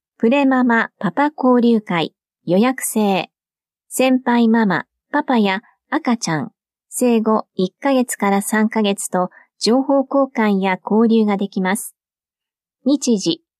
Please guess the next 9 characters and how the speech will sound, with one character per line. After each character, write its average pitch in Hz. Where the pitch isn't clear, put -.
一、 220
三 302
月 240
十 214
八 220
日 214
火 202
曜 202
日、 156